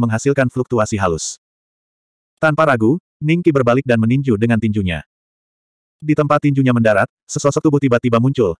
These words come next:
menatap Ningki dengan kaget. Kemudian, sosok itu dipukul di kepala, dan dengan keras, kepalanya langsung tenggelam ke dadanya.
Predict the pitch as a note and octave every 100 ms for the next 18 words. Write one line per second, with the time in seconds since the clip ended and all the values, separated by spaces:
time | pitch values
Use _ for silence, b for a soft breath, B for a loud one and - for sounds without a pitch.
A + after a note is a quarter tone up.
0 | _ C#3 A2+ C3+ C#3 C#3+ D3 A#2+ G2+ F#2+
1 | F2+ F2 - _ _ _ _ _ _ _
2 | - D3 C#3+ B2 F2+ F3+ D3 _ - D3
3 | E3+ E3+ D#3 C3 C3 C#3+ B2 D3+ A2 E2+
4 | D#2 _ D#3 D3+ B2+ A#2 A2 - - -
5 | B2+ A#2 A#2 B2 B2 A2+ B2+ C3 C#3+ C3+
6 | F#2+ G2+ F#2+ E2 D2